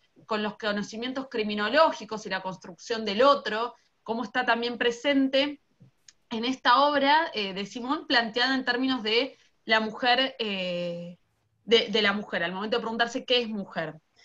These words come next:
Y en este sentido, ella también habla de por qué lo define en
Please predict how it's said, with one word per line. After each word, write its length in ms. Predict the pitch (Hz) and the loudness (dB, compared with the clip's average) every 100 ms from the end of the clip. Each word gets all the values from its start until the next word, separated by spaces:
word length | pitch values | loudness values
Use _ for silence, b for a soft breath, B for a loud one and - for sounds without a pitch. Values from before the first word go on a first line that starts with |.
| b b b b b _ | b b b b b _
Y 680 | 294 302 294 294 277 285 269 277 | 2 4 4 4 4 2 -2 -2
en 160 | 302 | -2
este 240 | 392 - 339 | -2 -6 -6
sentido, 600 | 330 320 330 392 339 302 | -4 -4 -4 -4 0 0
ella 220 | 285 277 | 0 2
también 340 | 233 240 262 | 2 2 2
habla 260 | 262 277 262 | 4 4 4
de 100 | 220 | 2
por 260 | 214 208 202 | 0 -4 -2
qué 140 | 359 | 0
lo 100 | 285 | 2
define 680 | 226 - 262 240 226 233 233 | 2 0 -4 -2 -2 -2 -6
en 680 | 214 196 196 196 190 185 160 | -8 -8 -8 -8 -10 -10 -12